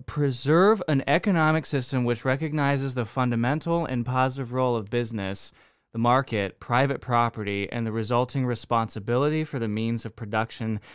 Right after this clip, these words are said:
as well as free human creativity in the economic sector. But they will have to oppose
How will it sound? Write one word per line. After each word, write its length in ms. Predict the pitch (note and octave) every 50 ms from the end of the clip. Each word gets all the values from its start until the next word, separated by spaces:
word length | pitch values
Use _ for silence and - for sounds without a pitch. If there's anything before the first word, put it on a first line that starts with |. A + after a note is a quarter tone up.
| - -
as 220 | - - A#2+ A2+ A2+
well 240 | A#2 B2 B2 B2+ B2+
as 220 | B2 A#2+ A2+ - -
free 460 | - - - - C#3 C#3 C#3 C#3+ C#3+
human 400 | C3+ - C#3 C3 B2 B2 B2 A#2
creativity 760 | - - B2+ B2 A#2 A2+ A2 - - B2+ A#2 A2+ G#2 A2 G#2+
in 180 | G#2+ - A2 G#2+
the 120 | G#2+ G#2+ -
economic 560 | G#2 G#2+ - A2+ G#2+ G2+ F#2+ F#2+ G2 G2 - -
sector. 640 | - - C3+ C3 B2+ - - G#2+ F#2 F2+ F2 - _ _ _ _ _ _ _
But 140 | - C3 B2
they 140 | - C#3 C#3
will 180 | B2+ C#3 C#3
have 400 | B2 - - D#3+ D#3+ F3 F3+ -
to 180 | - - G3 F#3
oppose 600 | F3+ F3 - - C#3 B2+ B2+ B2+ B2+ B2 B2